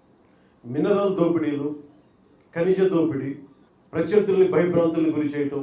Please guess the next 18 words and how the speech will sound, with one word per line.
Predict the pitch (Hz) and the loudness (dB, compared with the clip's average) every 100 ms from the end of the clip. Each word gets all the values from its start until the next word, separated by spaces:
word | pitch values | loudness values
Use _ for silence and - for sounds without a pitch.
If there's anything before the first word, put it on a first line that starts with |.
| 135 - | -8 0
కేసులు | 185 180 175 147 | 2 2 0 -4
పెట్టడం, | 143 135 135 139 - - _ 131 | -4 -4 -6 -8 -14 -20 _ -4
ఉద్యోగులకి | 147 202 196 190 185 180 151 - - - _ _ _ _ _ | 0 6 6 6 2 0 0 -2 -8 -18 _ _ _ _ _
సిపిఎస్ | - 190 190 185 175 165 | -8 -4 2 4 4 0
రద్దని | 160 185 180 | 2 4 2
చెప్పి | 160 160 160 | 0 -2 0
బయట | 151 160 147 | 2 2 0
వాటిని, | 147 143 139 127 127 123 123 | -2 -2 -4 -4 -8 -10 -8
ఆ | 143 | -4
మాట | 165 160 151 | -4 -2 0
నిలబెట్టుకోలేకపోవటం, | 151 160 156 156 147 139 131 127 127 131 - _ _ 147 | 2 2 0 0 0 -2 -6 -6 -8 -10 -16 _ _ -8
ఒకటి | 185 196 190 | -4 -4 -2
కాదు, | 202 180 | -2 -2
రెండు | 175 180 180 | -2 0 -2
కాదు, | 175 | -4
ఇలా | 165 151 | -4 0
కోకొల్లలు | 185 190 185 185 180 165 | 2 2 0 -4 -6 -6
చెప్పుకుంటే | - 175 | -10 -8